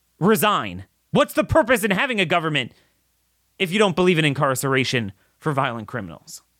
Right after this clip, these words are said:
And I just wanna say just how ubiquitous this is. I just wanna, I've said this before, but to our new listeners, I'm gonna repeat some of these statistics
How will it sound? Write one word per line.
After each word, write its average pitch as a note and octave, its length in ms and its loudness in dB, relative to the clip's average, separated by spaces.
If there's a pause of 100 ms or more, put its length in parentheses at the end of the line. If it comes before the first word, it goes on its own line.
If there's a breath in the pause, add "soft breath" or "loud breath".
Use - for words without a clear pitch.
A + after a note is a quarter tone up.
(3500)
And G#3 100 0
I A3+ 60 2
just C#4 180 -4
wanna C#4+ 200 2
say A#3+ 260 0
just E3+ 220 -6
how F3+ 100 -2
ubiquitous D#3 640 -2
this - 200 -8
is. A2+ 480 -12 (1800)
I F3 80 -2
just A#3 180 -8
wanna, A#3 360 0 (260 soft breath)
I've E3+ 140 -2
said C4+ 200 0
this B3 140 -2
before, F#3+ 340 0
but F3 160 -2
to E3+ 80 -2
our D#3+ 140 0
new E3 260 -6
listeners, D#3 500 -4
I'm C#3 120 -8
gonna C3+ 120 -8
repeat B2+ 440 -10
some D#3 180 -8
of D3 40 -8
these C3 160 -8
statistics - 840 -12